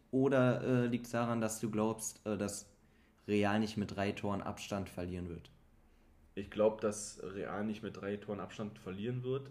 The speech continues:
Speaker 2: weil, ähm,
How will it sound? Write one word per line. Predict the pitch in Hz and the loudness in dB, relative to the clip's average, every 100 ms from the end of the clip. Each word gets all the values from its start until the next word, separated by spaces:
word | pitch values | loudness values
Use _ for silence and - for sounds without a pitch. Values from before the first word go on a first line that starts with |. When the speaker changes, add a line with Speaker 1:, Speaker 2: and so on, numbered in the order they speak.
| - | -14
Speaker 2:
weil, | 95 98 113 127 135 139 - - _ _ _ _ _ _ _ _ _ _ 101 | -6 0 0 0 -2 -6 -14 -20 _ _ _ _ _ _ _ _ _ _ -6
ähm, | 101 101 101 101 101 104 101 101 | -4 -2 -2 -2 -2 -2 -4 -8